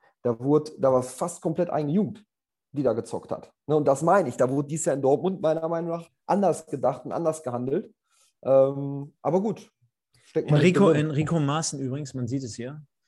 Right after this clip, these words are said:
Speaker 2: siebenunddreißig Jahre, der ist jünger als ich. Das gibt mir zu denken.
Speaker 1: <laughs>
Speaker 2: Wahnsinn. Also ich schalte lieber jetzt hier gleich ab. Wahnsinn, Wahnsinn.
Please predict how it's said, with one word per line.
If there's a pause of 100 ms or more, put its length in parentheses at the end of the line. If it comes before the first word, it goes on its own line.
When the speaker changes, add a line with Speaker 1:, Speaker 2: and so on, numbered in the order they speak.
(260)
Speaker 2:
siebenunddreißig
Jahre, (280)
der
ist
jünger
als
ich. (520)
Das
gibt
mir
zu
denken. (560)
Speaker 1:
<laughs>
Speaker 2:
Wahnsinn.
Also
ich
schalte
lieber
jetzt
hier
gleich
ab.
Wahnsinn,
Wahnsinn.